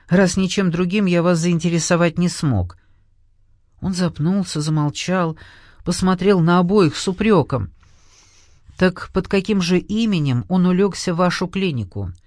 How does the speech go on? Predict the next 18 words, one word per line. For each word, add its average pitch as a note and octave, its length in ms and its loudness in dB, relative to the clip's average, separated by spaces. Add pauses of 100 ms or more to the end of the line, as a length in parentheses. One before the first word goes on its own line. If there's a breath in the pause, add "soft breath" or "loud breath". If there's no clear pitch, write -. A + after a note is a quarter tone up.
(840 soft breath)
Кошкин A3 380 -2
сейчас A3 460 -4
спрашивал F3+ 580 -4
просто G3+ 500 -4
из E3+ 200 -2
вежливости. C#3 760 -2
Он, F#3+ 280 -2
как D3+ 220 -8
и F3 60 -2
Горевой, F3 440 -2
понимал, E3 640 -2 (280 soft breath)
что - 360 -2
это G#3+ 360 -2
очередной E3 540 -2
тупик. G3+ 600 -6 (320)
Мало A3+ 440 2
ли C#3+ 260 0
извращенцев. F3+ 1080 -4